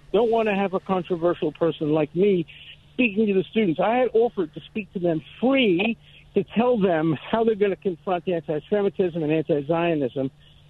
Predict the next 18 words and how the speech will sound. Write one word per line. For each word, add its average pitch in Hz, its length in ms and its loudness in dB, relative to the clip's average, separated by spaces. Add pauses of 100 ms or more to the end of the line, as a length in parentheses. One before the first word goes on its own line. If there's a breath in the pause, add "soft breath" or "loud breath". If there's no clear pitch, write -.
(140)
in 220 140 2
their 185 200 2
university 180 720 0
and 160 120 -4
college 151 420 -2
classes, 202 580 -4 (100)
something 175 240 -4
that 160 80 0
would 160 100 -4
be 160 100 -2
very 156 220 0
valuable 156 420 0
because 165 220 -4
I've 147 160 -2
spoken 151 400 -4
to 160 80 -10
more 160 240 0
colleges 160 640 -2